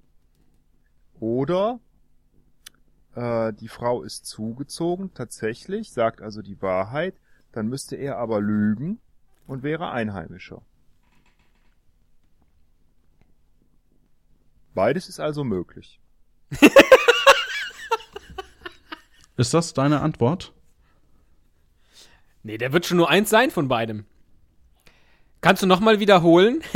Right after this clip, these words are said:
Speaker 3: <laughs> was, was wer gesagt hat?
Speaker 2: Ja, also, ähm,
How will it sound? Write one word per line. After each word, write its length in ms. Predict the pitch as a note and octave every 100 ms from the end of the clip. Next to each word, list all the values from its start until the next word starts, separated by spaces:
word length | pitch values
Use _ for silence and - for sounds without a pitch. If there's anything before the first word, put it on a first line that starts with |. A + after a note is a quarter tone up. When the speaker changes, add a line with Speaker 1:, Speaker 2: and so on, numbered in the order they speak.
| - - -
Speaker 3:
<laughs> 460 | - - - - -
was, 240 | F#3 - E3+
was 320 | D#3 G#3 -
wer 160 | F3+ G3+
gesagt 440 | G3+ E3 C3+ F3
hat? 220 | G#3 C4+ - _ _ _ -
Speaker 2:
Ja, 280 | D#3 G#2+
also, 500 | - C3+ C#3 C#3 F#2+ -
ähm, 600 | B2+ C3 C3+ C3+ C3+